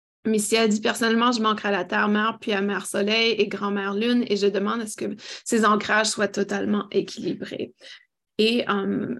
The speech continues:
et ça, c-, ça peut être génial. Par contre, si vous canalisez le Reiki, il n'y a pas besoin de s'ancrer,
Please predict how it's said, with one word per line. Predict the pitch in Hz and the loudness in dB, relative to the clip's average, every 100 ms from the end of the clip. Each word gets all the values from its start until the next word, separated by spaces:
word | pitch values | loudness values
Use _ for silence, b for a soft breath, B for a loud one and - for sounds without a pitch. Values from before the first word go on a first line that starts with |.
| - | 0
et | 202 | 2
ça, | 208 262 349 | 4 2 0
c-, | - - | 0 -4
ça | - 196 | 0 0
peut | 214 | 2
être | 202 190 - - | 2 2 0 -6
génial. | 185 202 196 214 247 277 | 2 2 4 2 0 0
Par | 247 226 | 0 0
contre, | 254 254 | 2 2
si | - 220 | 0 -4
vous | |
canalisez | 202 214 208 190 196 202 | -2 -2 2 0 0 -2
le | 190 | -2
Reiki, | 202 190 - 254 247 | -2 -6 0 2 4
il | |
n'y | 208 | 0
a | |
pas | - 226 | 0 0
besoin | 202 190 202 190 208 233 233 | 2 4 4 4 2 2 4
de | 202 202 | 2 2
s'ancrer, | - - 202 196 - - 220 214 | -2 0 0 0 -4 -4 -2 -2